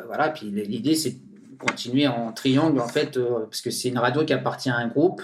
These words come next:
qui a Patinage Magazine et Hockey Magazine, qui sont distribués à onze mille exemplaires chacun,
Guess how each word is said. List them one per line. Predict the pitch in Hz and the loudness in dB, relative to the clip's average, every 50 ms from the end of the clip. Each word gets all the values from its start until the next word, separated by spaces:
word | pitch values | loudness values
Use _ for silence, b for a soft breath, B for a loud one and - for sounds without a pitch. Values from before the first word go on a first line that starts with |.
| 143 131 - | -14 -14 -14
qui | - 123 117 123 | -10 -6 -4 -2
a | 120 113 110 - - _ - | -2 -2 -4 -6 -8 _ 0
Patinage | 147 139 135 147 147 139 131 | 0 0 2 2 0 2 2
Magazine | 127 131 127 127 123 135 175 180 175 - | 2 2 2 2 2 2 2 0 0 0
et | 151 | 0
Hockey | 143 139 - 156 135 | 0 2 2 2 2
Magazine, | 135 127 123 120 117 117 131 170 185 156 131 B B B B B B B B - | 2 2 2 0 -2 -2 0 0 0 0 -2 B B B B B B B B -16
qui | - 110 | -14 -12
sont | - - 120 | -10 -8 -6
distribués | 117 117 113 - - 127 123 131 139 135 | -6 -6 -4 -2 -2 -2 0 2 2 2
à | 123 120 117 113 113 110 127 | 2 2 2 0 0 0 0
onze | 131 131 135 | 0 0 2
mille | 135 135 131 | 2 4 4
exemplaires | 131 123 131 131 127 - 139 131 131 | 2 2 0 -2 0 0 0 -2 0
chacun, | - 131 123 120 151 143 143 139 123 | 0 -2 -2 0 0 0 0 0 -2